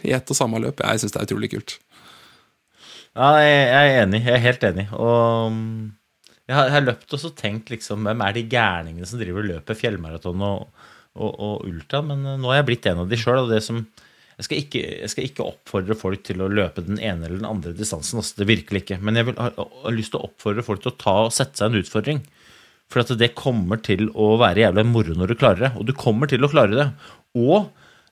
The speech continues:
Speaker 2: eh, det vil også gjøre opplevelsen til alle andre enda fetere. Hvis det er mange som
Speaker 1: Mm.
Speaker 2: er der.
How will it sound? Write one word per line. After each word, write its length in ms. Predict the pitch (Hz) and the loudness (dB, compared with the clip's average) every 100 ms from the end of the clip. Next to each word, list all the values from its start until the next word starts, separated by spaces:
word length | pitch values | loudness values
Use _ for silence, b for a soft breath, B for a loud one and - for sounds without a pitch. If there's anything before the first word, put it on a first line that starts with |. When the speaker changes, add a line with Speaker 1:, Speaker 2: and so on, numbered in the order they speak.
| - | -6
Speaker 2:
eh, 640 | 117 127 127 123 123 123 - _ _ _ _ _ _ 113 | -2 0 0 0 0 -2 -6 _ _ _ _ _ _ -2
det 120 | 120 | -2
vil 100 | 143 - | -2 -2
også 320 | 107 113 156 139 _ _ _ _ _ _ _ _ _ _ _ _ 123 | 0 2 0 -4 _ _ _ _ _ _ _ _ _ _ _ _ -4
gjøre 380 | 147 127 90 113 | 0 2 0 -2
opplevelsen 640 | - 90 85 85 - 120 | -4 -4 -4 -8 -10 -10
til 140 | - - 143 | -10 -6 -4
alle 280 | 104 110 - | -4 -4 -6
andre 520 | 143 90 80 143 135 147 135 | -6 -4 -6 -6 -6 -6 -6
enda 260 | 104 85 - | -4 -6 -6
fetere. 500 | - - - - 139 _ _ _ _ _ _ _ _ - | -4 -4 -4 -6 -8 _ _ _ _ _ _ _ _ -6
Hvis 200 | 113 - | -4 -4
det 80 | - | -2
er 80 | 139 | 0
mange 300 | 147 92 82 | 0 0 0
som 140 | 107 | -2
Speaker 1:
Mm. 60 | 95 | 0
Speaker 2:
er 140 | 101 117 | -4 -6
der. 140 | - | -10